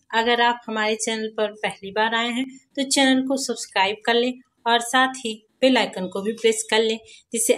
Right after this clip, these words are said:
आने वाली हर न्यू वीडियोज़ की नोटिफिकेशन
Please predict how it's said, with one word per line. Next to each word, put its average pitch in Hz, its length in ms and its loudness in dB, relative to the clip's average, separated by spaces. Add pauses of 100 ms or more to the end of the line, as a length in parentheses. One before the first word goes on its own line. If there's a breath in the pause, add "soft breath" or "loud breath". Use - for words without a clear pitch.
(120)
आने 233 200 0
वाली 233 280 0
हर 240 140 -4
न्यू 294 240 4
वीडियोज़ 214 420 0
की 220 60 0
नोटिफिकेशन 220 720 -2